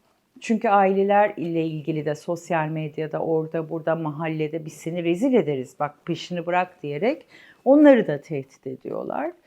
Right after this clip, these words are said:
E, ve, e, böyle bir hayat sürüyor. Elvan, e, Bey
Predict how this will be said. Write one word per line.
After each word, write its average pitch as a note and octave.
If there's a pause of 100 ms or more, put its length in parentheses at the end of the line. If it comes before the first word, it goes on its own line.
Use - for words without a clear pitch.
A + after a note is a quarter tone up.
(320)
E, G3
ve, G#3+ (160)
e, G#3+
böyle B3+
bir C#4+
hayat D#4
sürüyor. D3+ (260)
Elvan, G3
e, F3
Bey E3